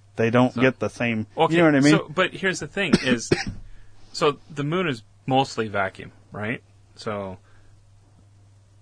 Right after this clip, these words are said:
Speaker 2: sound
Speaker 1: It's
Speaker 2: doesn't
Speaker 1: a vacuum?
Speaker 2: Mostly vacuum.
Speaker 1: Okay.
Speaker 2: Okay? So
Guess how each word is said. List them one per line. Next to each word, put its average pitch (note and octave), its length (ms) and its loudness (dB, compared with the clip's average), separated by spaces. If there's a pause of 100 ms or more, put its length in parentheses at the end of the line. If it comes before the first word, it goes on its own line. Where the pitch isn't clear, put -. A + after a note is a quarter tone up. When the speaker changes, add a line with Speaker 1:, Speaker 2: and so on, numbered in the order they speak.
(240)
Speaker 2:
sound F3 340 0
Speaker 1:
It's B2 140 4
Speaker 2:
doesn't G#2 120 -2
Speaker 1:
a F#2 40 0
vacuum? B2 540 -2 (840)
Speaker 2:
Mostly C#3 520 0
vacuum. F2+ 440 -10 (460)
Speaker 1:
Okay. G#2 120 -8
Speaker 2:
Okay? G#2+ 320 -6 (540)
So B2+ 340 2